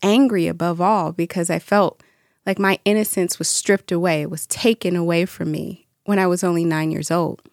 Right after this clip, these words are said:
Once the shock of the environment that I was living in settled in on me through the loss and through the division and the chaos that was surrounding me,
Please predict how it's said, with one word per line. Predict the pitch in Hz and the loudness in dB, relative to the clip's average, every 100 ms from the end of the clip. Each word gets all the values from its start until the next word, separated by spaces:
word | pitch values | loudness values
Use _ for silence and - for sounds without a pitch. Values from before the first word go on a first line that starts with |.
| _ _ _ _ _ _ _ _ _ _ | _ _ _ _ _ _ _ _ _ _
Once | 208 226 - | 0 2 2
the | 247 | -2
shock | - - 196 - | 0 4 2 2
of | 180 | -4
the | 175 165 | 0 0
environment | 160 160 165 165 160 - | 0 0 2 0 -2 -2
that | 170 | 0
I | 151 | 0
was | 160 165 | 0 0
living | 165 170 151 | 2 2 0
in | 147 | -2
settled | 147 - 165 165 156 | 0 0 2 2 2
in | 160 | 0
on | 147 139 | 0 -2
me | 139 147 160 - | -4 -8 -10 -2
through | 190 | -2
the | 180 160 | 0 0
loss | 165 151 139 - | 0 0 -4 -4
and | 170 | -4
through | 175 175 | -2 -2
the | 160 | -2
division | 165 160 151 156 147 | -2 0 0 -2 -4
and | 143 | -4
the | |
chaos | 139 - 175 160 151 | -8 -2 0 0 -4
that | - - | -6 -6
was | 170 | -4
surrounding | - 156 160 196 196 147 | -4 -2 0 2 0 0
me, | 143 151 | -4 -6